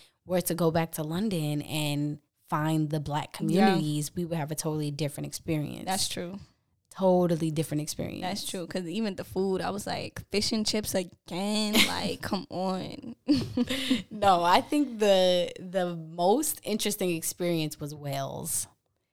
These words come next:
Speaker 2: Why was that interesting to you? And I felt like we were in the middle of nowhere.
Speaker 1: Exactly. They, it was like, it was so, um, what's the word?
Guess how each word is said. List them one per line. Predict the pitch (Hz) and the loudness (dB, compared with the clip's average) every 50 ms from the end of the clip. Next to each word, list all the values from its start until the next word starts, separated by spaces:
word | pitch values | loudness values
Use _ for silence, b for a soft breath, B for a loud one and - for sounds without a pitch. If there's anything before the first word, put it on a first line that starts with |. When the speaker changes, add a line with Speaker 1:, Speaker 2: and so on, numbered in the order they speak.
| _ _ _ _ _ _ _ _ _ _ _ _ _ _ | _ _ _ _ _ _ _ _ _ _ _ _ _ _
Speaker 2:
Why | 226 220 233 311 | 4 6 8 8
was | 453 427 370 | 8 8 8
that | 370 311 262 | 8 6 6
interesting | 269 269 240 240 - - 220 226 | 4 4 4 2 0 0 -4 -6
to | - - 202 | -6 -8 -8
you? | 190 190 196 | -6 -6 -4
And | 190 196 208 | -4 -4 -6
I | 254 | -6
felt | - - 311 269 | -4 -4 -4 -4
like | 220 208 208 | -4 -6 -6
we | 202 208 233 | -6 -4 -4
were | 226 196 | -2 -4
in | 196 190 | -4 -4
the | 185 | -4
middle | 185 190 196 185 175 | -4 -2 -2 -2 -4
of | - | -6
nowhere. | 165 190 180 175 - - - 117 233 233 - _ _ _ _ _ _ | -6 -6 -6 -4 -4 -6 -6 -8 -10 -12 -14 _ _ _ _ _ _
Speaker 1:
Exactly. | - 180 170 156 - 175 170 254 - - - 240 214 190 160 151 | -2 0 2 2 2 2 0 -2 -4 -4 -4 -2 -2 0 0 0
They, | 147 170 175 185 185 - - - - - _ | 0 2 2 2 0 -2 -6 -12 -18 -20 _
it | - 202 214 196 | 0 0 2 4
was | 214 202 190 196 - | 4 4 4 2 0
like, | 185 175 170 170 170 165 160 160 - - - - - _ _ _ _ _ _ _ _ _ _ _ _ _ _ _ _ _ _ _ _ _ _ _ _ _ _ _ _ _ _ _ - - _ | -2 -2 0 0 0 0 -2 -2 -4 -6 -10 -10 -12 _ _ _ _ _ _ _ _ _ _ _ _ _ _ _ _ _ _ _ _ _ _ _ _ _ _ _ _ _ _ _ -16 -6 _
it | 190 190 | 0 2
was | 180 175 180 175 - | 2 4 4 4 4
so, | - - - - - 175 170 170 170 170 170 165 165 160 160 160 156 156 156 156 156 151 156 143 - - _ - | 4 4 4 2 4 4 4 6 6 6 6 6 6 6 4 2 2 0 0 0 0 -2 -2 -4 -6 -10 _ -10
um, | - 165 165 156 151 147 143 143 147 147 143 143 - - - 180 | -6 -4 -4 -2 -2 -4 -4 -4 -4 -4 -4 -6 -8 -10 -12 -10
what's | 196 208 - - - | -8 -6 -6 -4 -4
the | 196 175 | -4 -4
word? | 156 156 151 147 147 147 139 - - - - - | -4 -4 -4 -4 -4 -4 -6 -6 -8 -10 -12 -14